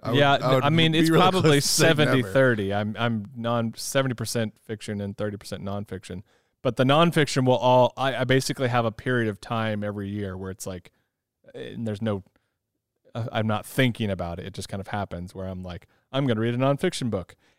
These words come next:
Speaker 2: And now I'm gonna read
Speaker 1: <laughs>
Speaker 2: five nonfiction books all back to back. And then I'm not gonna read any more nonfiction for the rest of the year.
Speaker 1: <laughs>
Speaker 2: I'll read fiction the rest of the time. And so just because,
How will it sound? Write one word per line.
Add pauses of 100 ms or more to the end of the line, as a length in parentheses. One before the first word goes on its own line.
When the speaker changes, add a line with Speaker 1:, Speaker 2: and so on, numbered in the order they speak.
Speaker 2:
And
now
I'm
gonna
read
Speaker 1:
<laughs>
Speaker 2:
five
nonfiction
books
all
back
to
back. (720)
And
then
I'm
not
gonna
read
any
more
nonfiction
for
the
rest
of
the
year. (120)
Speaker 1:
<laughs> (600)
Speaker 2:
I'll
read
fiction
the
rest
of
the
time.
And
so (400)
just
because,